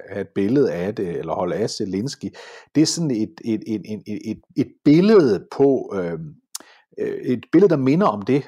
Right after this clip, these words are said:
hvor, hvor folk, og det var jo demokrater, meget lang tid blev ved med at insistere på, at man skulle med, med covid-masker, så synes man, man var et bedre menneske, øh, end andre. Så du kan høre på Ted Cruz her, Mads, han er, er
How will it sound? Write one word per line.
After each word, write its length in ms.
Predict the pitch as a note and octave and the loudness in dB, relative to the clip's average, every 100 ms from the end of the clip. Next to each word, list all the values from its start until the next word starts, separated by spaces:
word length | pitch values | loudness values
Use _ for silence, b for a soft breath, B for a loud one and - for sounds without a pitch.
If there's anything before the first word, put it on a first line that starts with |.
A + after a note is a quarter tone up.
| _ | _
hvor, 100 | - | -6
hvor 180 | A2 G#2 | -2 0
folk, 180 | C#3 A2+ | 0 0
og 60 | F#2+ | -2
det 80 | |
var 60 | A#2 | -4
jo 40 | |
demokrater, 520 | G2+ F#2+ - C#3 B2+ E2+ | -4 -6 -6 -6 -6 -4
meget 180 | G#2+ | -4
lang 200 | G#2+ G#2+ | -4 -6
tid 160 | - G#2 | -10 -10
blev 120 | G2 | -6
ved 80 | A2+ | -4
med 100 | B2 | -4
at 40 | |
insistere 340 | F#2 - B2 G#2+ | -6 -6 -2 -2
på, 60 | G#2 | -4
at 60 | G#2 | -10
man 140 | G2+ - | -12 -16
skulle 280 | - F#2+ E2+ | -14 -12 -12
med, 80 | - E2+ | -14 -14
med 120 | F2 | -12
covid-masker, 680 | - C#3+ C3+ F#2 G2 - | -2 0 0 -2 -6 -8
så 160 | F#2+ G2 | -6 -6
synes 340 | - G#2+ A2+ | -8 -14 -12
man, 180 | G#2 E2 - | -10 -10 -12
man 120 | F2 | -10
var 100 | F2 | -8
et 80 | E2 | -6
bedre 220 | G2 G#2+ G#2+ | -2 -2 -2
menneske, 460 | E2+ A2 - F2 - B B B | -8 -10 -10 -12 -12 B B B
øh, 140 | F2+ F2+ | -6 -4
end 120 | G2 - | -4 -6
andre. 320 | G#2 C3+ G#2 B B | -6 -6 -8 B B
Så 100 | A#2 | -2
du 120 | C3+ | 0
kan 100 | A2+ | 2
høre 100 | F3 | 0
på 100 | F3+ | 0
Ted 200 | - C#3 | -2 -2
Cruz 380 | - D3 G3 - | -2 -2 -2 -2
her, 120 | C#3 | -4
Mads, 240 | G#2+ A2 | -2 -4
han 260 | - C3+ C#3+ | -2 -4 -4
er, 200 | - G#2 | -8 -10
er 100 | - | -10